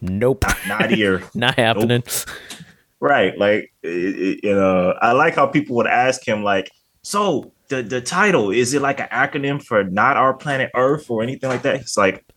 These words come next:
Speaker 2: it's like, "Nah, it's just, it's just what I expect
Speaker 1: It
Speaker 2: people to s-, go when they see the trailer." Like, "Nope."
Speaker 1: Yeah. <laughs>
Speaker 2: Like, I like, I like, <laughs> that makes it even funnier, to be honest.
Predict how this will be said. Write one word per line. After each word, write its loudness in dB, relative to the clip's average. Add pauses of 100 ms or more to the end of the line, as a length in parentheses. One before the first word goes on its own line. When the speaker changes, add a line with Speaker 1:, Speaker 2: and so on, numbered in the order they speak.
(140)
Speaker 2:
it's -20
like, -20
"Nah, -2
it's -6
just, -4 (100)
it's -2
just 0
what 4
I 4
expect 0
Speaker 1:
It -8
Speaker 2:
people -4
to -2
s-, -8 (160)
go 2
when 2
they 0
see -4
the -2
trailer." 0
Like, -4
"Nope." -2 (360)
Speaker 1:
Yeah. 0
<laughs> -16 (1800)
Speaker 2:
Like, 2
I 2
like, -2
I -2
like, 0 (220)
<laughs> -20
that 4
makes 2
it 0
even 2
funnier, 0
to -10
be -4
honest. 0